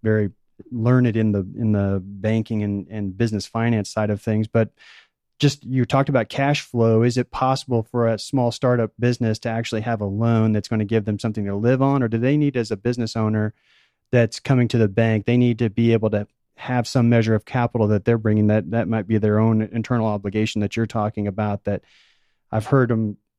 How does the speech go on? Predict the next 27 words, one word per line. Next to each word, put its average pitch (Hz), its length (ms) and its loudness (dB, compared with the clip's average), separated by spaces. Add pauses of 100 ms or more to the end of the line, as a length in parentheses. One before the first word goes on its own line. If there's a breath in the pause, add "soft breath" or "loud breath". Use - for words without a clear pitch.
(180)
I 135 60 0
heard 127 240 0
it 98 80 -10
said 120 240 0
you 117 80 0
need 117 160 0
to 107 40 -6
be 113 220 0
able 113 260 2
to 110 240 -4
live 110 320 0
six - 280 -12
to, 104 440 -2
six - 220 -6
months 120 220 0
to 110 160 0
a 104 40 2
year 110 300 2
without 104 340 0
getting 98 220 -4
paid. 113 400 0
It, 104 180 -4
and 110 380 -4
is 104 280 -4
that 117 220 0
basically 113 500 -2
a, 101 260 -2